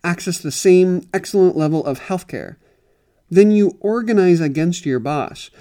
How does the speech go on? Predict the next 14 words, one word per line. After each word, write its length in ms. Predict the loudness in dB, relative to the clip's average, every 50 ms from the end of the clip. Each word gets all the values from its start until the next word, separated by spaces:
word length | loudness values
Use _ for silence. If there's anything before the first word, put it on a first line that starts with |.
| -20 -16 -6
You 160 | -2 0 0 0
organize 560 | 2 2 2 2 4 4 4 4 4 2 0
against 340 | -2 -2 -2 -2 -2 -2 -4
local 300 | -2 -2 -2 -2 -4 -4
developers 680 | -4 -4 -4 -4 -4 -4 -4 -4 -4 -4 -4 -4 -4
and 280 | -4 -2 0 2 2 2
landlords. 560 | 2 2 2 2 0 -2 -6 -10 -14 -16 -20 -20 -20 -20 -8 -2
You 160 | 0 0 0 2 2
organize 480 | 2 2 4 4 2 4 4 2 2
against 320 | 0 0 0 -2 -2 -2 -4
your 120 | -2 -2
local 440 | 0 0 0 0 0 -2 -2 -8 -8
police 400 | -6 -8 -4 -2 -2 -4 -4 -6
department. 560 | -10 -10 -10 -10 -10 -10 -10 -10 -12 _